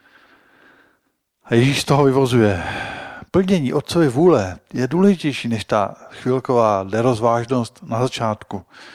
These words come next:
nerozhodnost v tom, co, co vlastně chci udělat. Důležitější než jen vypadat na oko dobře, je, zda moje postoje nesou něco dobrého,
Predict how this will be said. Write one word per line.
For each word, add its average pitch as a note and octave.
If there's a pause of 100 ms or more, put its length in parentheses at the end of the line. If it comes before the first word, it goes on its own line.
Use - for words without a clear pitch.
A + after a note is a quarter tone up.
(920)
nerozhodnost A2+
v -
tom, A2+
co, G2+
co -
vlastně G2+
chci -
udělat. G2+ (880)
Důležitější F3+
než C3+
jen C#3+
vypadat E3
na C3+
oko C#3+
dobře, B2 (840)
je, F3
zda B2+
moje D3
postoje D3+
nesou B2
něco B2+
dobrého, C#3